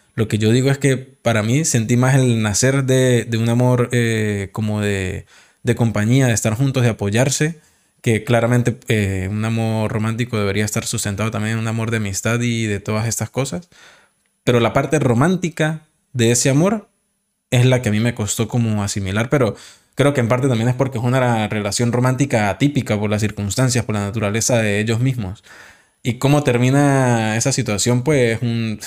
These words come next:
<laughs> marico, es jodida. Entonces, creo que esas fueron cosas que hicieron que,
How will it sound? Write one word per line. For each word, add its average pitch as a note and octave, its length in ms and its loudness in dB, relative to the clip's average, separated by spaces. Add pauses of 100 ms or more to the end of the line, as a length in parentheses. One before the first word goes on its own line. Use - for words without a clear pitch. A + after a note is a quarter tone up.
<laughs> G#2+ 160 -14
marico, G2+ 400 -6
es G2 180 -2
jodida. A2 400 0
Entonces, A2 500 -2
creo C3 260 -2
que B2 100 0
esas B2 180 -2
fueron C3 220 0
cosas D3 280 0
que B2+ 120 -2
hicieron B2 340 0
que, G#2+ 260 -4